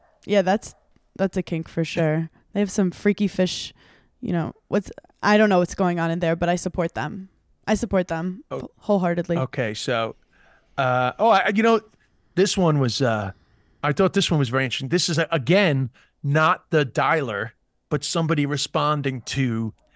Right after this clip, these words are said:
Speaker 2: uh, an episode from the, k-, uh, from a, a dialer's, uh, contribution from the kink episode.
Speaker 1: Mm. Kink episode was wild.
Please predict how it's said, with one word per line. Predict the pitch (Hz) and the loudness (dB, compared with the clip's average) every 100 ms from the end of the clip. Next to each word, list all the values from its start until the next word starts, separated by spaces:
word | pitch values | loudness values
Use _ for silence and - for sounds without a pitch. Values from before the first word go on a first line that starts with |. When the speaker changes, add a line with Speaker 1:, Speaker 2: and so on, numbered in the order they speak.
| _ _ - | _ _ -6
Speaker 2:
uh, | 120 113 - | -2 -2 0
an | 131 120 | -2 -2
episode | 147 147 - 131 123 | -2 -2 -2 -2 -2
from | 131 123 | -2 -2
the, | 123 | -4
k-, | - - | -6 -4
uh, | 151 131 - | 0 0 -2
from | - 135 | -2 0
a, | 131 123 - - 139 | 2 0 -4 -8 -6
a | |
dialer's, | 123 143 143 139 120 - | 0 2 4 2 0 -2
uh, | 139 131 113 123 _ - | 0 0 -2 -6 _ -2
contribution | 143 131 135 127 131 | -2 0 0 0 -2
from | 135 123 | -2 -2
the | 123 | -2
kink | - 139 123 | -2 -2 -2
episode. | 113 - - - - - | -4 -4 -6 -6 -6 -6
Speaker 1:
Mm. | 240 240 202 170 170 _ | -4 -4 -4 -6 -12 _
Kink | - 339 | 4 6
episode | 403 254 - 226 | 6 6 6 6
was | 185 165 | 4 2
wild. | 175 160 143 - - | 0 2 -2 -6 -18